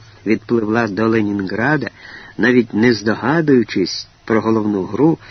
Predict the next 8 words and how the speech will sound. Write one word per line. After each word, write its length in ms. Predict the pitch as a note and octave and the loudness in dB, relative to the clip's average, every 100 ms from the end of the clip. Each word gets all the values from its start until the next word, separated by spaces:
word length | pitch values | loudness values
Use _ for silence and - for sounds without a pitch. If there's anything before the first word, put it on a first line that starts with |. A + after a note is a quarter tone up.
| - - | -18 -8
Гітлер 500 | F#2 C#3+ F#3+ E3+ E3+ | 0 2 2 2 2
і 60 | D#3+ | 0
Сталін 520 | - B2 A#2+ A#2 G#2+ | -2 -2 0 0 0
вирішили 500 | G2 A#2+ A2+ A2+ G#2+ | 2 2 2 0 2
розв'язати 800 | A2+ F#2+ E2+ F#2 E3 - D2+ - - - | 0 0 -4 -2 -4 -2 -2 -2 -8 0
польську 460 | A#2+ A2+ - F#2 | 2 2 -2 -4
кризу 440 | - A#2+ A#2+ B2 - | -2 -2 -2 -4 -4
по-своєму. 800 | - G2 - E2+ D#2+ D2+ - - | -8 -8 -8 -8 -8 -8 -10 -18